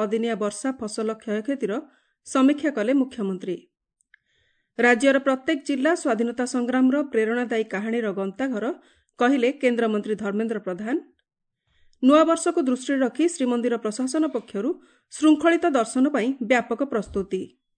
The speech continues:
ଏବଂ ହକି ଇଣ୍ଡିଆ ଲିଗ୍ରେ ବିର୍ସା ମୁଣ୍ଡା ଷ୍ଟାଡିୟମରେ ହାଇଦ୍ରାବାଦ ତୋଫାନ୍ସ ଏବଂ ରାହା ବେଙ୍ଗଲ ଟାଇଗର୍ସ ମଧ୍ୟରେ ଚାଲିଛି ମ୍ୟାଚ୍।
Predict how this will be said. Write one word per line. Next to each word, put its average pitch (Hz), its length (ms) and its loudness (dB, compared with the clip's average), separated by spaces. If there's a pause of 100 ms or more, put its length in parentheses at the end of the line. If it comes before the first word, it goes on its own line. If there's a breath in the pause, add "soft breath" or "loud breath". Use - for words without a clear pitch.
(380)
ଏବଂ 233 260 6 (680 loud breath)
ହକି 277 320 0 (120)
ଇଣ୍ଡିଆ 262 240 4
ଲିଗ୍ରେ 247 400 2 (140)
ବିର୍ସା 254 320 0
ମୁଣ୍ଡା 277 240 4
ଷ୍ଟାଡିୟମରେ 240 580 0 (440 soft breath)
ହାଇଦ୍ରାବାଦ 285 560 6
ତୋଫାନ୍ସ 277 460 2
ଏବଂ 240 260 0
ରାହା 220 340 -2
ବେଙ୍ଗଲ 233 440 0
ଟାଇଗର୍ସ 208 340 -2
ମଧ୍ୟରେ 226 380 0 (460 soft breath)
ଚାଲିଛି 240 360 2
ମ୍ୟାଚ୍। 240 300 0